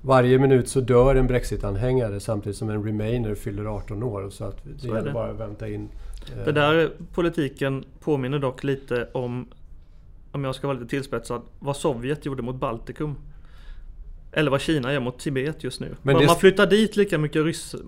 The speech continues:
Speaker 2: bara man flyttar dit en miljon ryssar till
Speaker 1: Ja.
Speaker 2: varje baltiskt land. Ja, <laughs> vad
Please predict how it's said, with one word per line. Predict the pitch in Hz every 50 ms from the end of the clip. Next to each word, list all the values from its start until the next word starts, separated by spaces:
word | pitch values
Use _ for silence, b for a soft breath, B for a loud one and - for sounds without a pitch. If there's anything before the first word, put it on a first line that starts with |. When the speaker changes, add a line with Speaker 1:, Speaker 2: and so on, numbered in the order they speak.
| - -
Speaker 2:
bara | 151 165 180 170
man | 175 170
flyttar | - 185 175 - 170
dit | 160 196 226 226 - - - - -
en | 175 165 160 160
miljon | 160 160 156 143 143 143
ryssar | 165 160 - - - 131 131
till | 123 143
Speaker 1:
Ja. | -
Speaker 2:
varje | 143 127 123
baltiskt | 139 139 127 123 - 135 131 - 139
land. | 139 143 175 196 165 117 117 - b b b b b b b b b
Ja, | - 170 156 139 151 185 185 190
<laughs> | -
vad | 214 233 185 - - - - 180